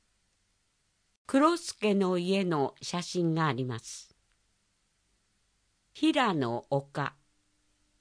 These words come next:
マップD。場所、堀之内四百五十二。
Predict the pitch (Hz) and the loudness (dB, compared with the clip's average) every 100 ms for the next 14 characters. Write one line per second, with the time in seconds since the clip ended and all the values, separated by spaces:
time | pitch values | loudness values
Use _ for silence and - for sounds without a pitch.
0 | _ _ _ _ 196 214 208 - _ 247 | _ _ _ _ -2 -2 -2 -10 _ -2
1 | - - _ - 156 247 165 95 - _ | -2 -8 _ -10 0 2 0 -6 -12 _
2 | _ _ _ _ _ _ _ _ _ _ | _ _ _ _ _ _ _ _ _ _
3 | _ _ _ _ _ - 190 214 - 226 | _ _ _ _ _ -2 0 0 0 -2
4 | - _ _ _ _ _ _ 254 262 302 | -2 _ _ _ _ _ _ 8 8 6
5 | 302 294 233 202 156 147 139 208 294 311 | 4 4 2 0 0 0 0 6 6 6
6 | 214 165 - 135 127 151 143 208 185 156 | 2 -4 -4 -6 0 0 2 2 2 0
7 | 143 160 - | 0 0 -2